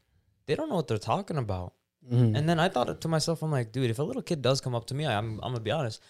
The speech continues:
Speaker 1: I don't know what I'm gonna be saying." Like, I,
Speaker 2: Mm-hmm.
Speaker 1: my little brother now, he comes up to me and asks me for a little, like, for advice and,
Speaker 2: Yeah.
Speaker 1: like,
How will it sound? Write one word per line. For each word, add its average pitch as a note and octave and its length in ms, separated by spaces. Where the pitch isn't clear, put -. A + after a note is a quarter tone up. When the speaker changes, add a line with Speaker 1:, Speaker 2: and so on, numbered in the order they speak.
Speaker 1:
I A#2 120
don't D#3 160
know G#2+ 100
what G2 140
I'm G#2 120
gonna G2 180
be F#2+ 100
saying." F#2 340
Like, A2+ 120
I, C3 80
Speaker 2:
Mm-hmm. A#2 280
Speaker 1:
my C3 180
little D#3+ 220
brother B2+ 300
now, G2 400
he - 140
comes B2+ 240
up A#2+ 140
to - 80
me A2 120
and G2+ 120
asks G2 380
me G#2+ 160
for G#2 140
a G#2 40
little, G2 280
like, G#2 280
for G#2 140
advice G2+ 460
and, G2+ 140
Speaker 2:
Yeah. A#2 80
Speaker 1:
like, F2 180